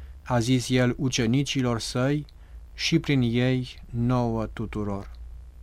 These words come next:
Ne-a îndemnat să facem acest lucru, făgăduindu-ne mereu intrarea în împărăția sa, zicând:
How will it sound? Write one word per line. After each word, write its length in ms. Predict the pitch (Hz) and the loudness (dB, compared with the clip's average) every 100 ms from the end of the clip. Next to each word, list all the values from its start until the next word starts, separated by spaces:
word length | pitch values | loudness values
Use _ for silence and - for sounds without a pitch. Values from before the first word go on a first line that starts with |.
| - - - - - - - | -18 -18 -18 -18 -16 -18 -4
Ne-a 180 | 147 156 | 4 8
îndemnat 440 | 160 156 156 196 | 8 8 6 6
să 120 | 175 156 | 4 2
facem 400 | 165 156 143 131 | 4 4 4 4
acest 380 | 117 123 117 | 4 2 2
lucru, 380 | 135 165 160 143 | 2 2 4 2
făgăduindu-ne 920 | 127 139 131 135 127 139 165 131 123 120 | 4 2 4 4 4 4 4 4 4 4
mereu 540 | 117 113 135 147 135 | 2 4 4 2 0
intrarea 760 | - 143 123 - 147 147 139 131 | 0 2 2 2 4 4 6 4
în 180 | 139 131 | 4 2
împărăția 760 | 127 127 120 110 - 127 117 | 4 2 2 -2 -2 2 2
sa, 320 | - 131 135 | 0 0 2
zicând: 640 | 123 120 - 147 147 110 | 0 -4 -2 0 2 0